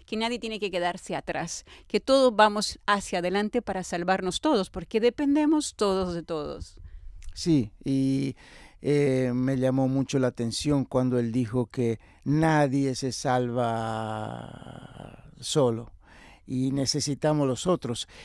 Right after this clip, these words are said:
Speaker 2: Y el tiempo difícil que estamos viviendo, eh, porque en el mundo la pandemia desafortunadamente continúa y, eh, nos muestra nuestra fragilidad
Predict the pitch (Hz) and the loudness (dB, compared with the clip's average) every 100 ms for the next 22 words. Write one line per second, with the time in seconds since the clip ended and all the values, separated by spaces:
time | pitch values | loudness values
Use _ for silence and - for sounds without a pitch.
0 | - 165 175 175 - 151 131 170 180 170 | -8 0 2 2 2 0 0 4 4 6
1 | 170 139 - 175 185 147 127 - 139 139 | 4 4 2 -2 -2 -2 -4 -6 -4 -4
2 | 123 120 131 151 151 151 170 160 - - | -4 -4 0 0 2 0 -2 -4 -16 -20
3 | - - 117 113 113 117 107 135 131 123 | -16 -6 -2 -2 -2 -4 -2 -2 -2 -2
4 | 135 151 135 120 120 - 120 120 131 131 | 0 0 0 -2 -2 -2 0 2 2 2
5 | 123 113 117 113 113 123 - 123 117 120 | 0 -2 -6 -8 -8 -10 -8 -8 -6 -4
6 | 123 131 123 - 117 117 117 151 151 127 | -2 -2 -4 -4 -6 -2 0 2 4 2
7 | 117 123 120 120 - - - - - 131 | -2 -8 -8 -10 -14 -20 -20 -20 -10 -4
8 | 127 127 131 156 165 - 160 170 - 165 | -2 -2 -2 0 0 0 2 2 0 0
9 | 160 156 - - 160 202 - 208 - 156 | 0 0 -8 -2 4 4 6 2 4 2
10 | 135 156 131 120 127 | 0 0 0 -2 -4